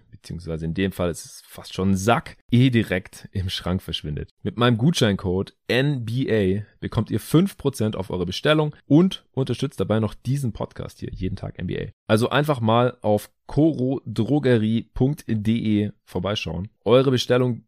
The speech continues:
gehen direkt an euch raus und ab hundert Euro Einkaufswert sogar kostenlos.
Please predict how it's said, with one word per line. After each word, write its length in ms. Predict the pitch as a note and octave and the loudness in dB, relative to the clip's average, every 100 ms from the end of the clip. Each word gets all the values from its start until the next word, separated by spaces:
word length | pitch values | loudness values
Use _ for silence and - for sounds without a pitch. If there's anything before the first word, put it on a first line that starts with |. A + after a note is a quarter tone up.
| - | -4
gehen 220 | A#2 B2+ | -2 2
direkt 580 | B2 A2+ D#3 - - _ | 2 4 0 0 -20 _
an 140 | - B2 | -8 -6
euch 200 | A2 G#2+ | -6 -6
raus 380 | F2+ B2+ - _ | -6 -6 -10 _
und 260 | - E3+ - | 2 2 2
ab 160 | A#2+ - | -2 0
hundert 220 | C#3 - | 0 0
Euro 240 | G#2 G#2 | 0 0
Einkaufswert 720 | G#2+ G#2+ F#2+ - F2+ F#2 - - | -2 -4 -6 -4 -2 -2 -4 -6
sogar 320 | G2 G2+ B2 | 0 2 2
kostenlos. 800 | - D3+ - F2 D#2 A#1+ - | 2 -2 0 -6 -6 -6 -12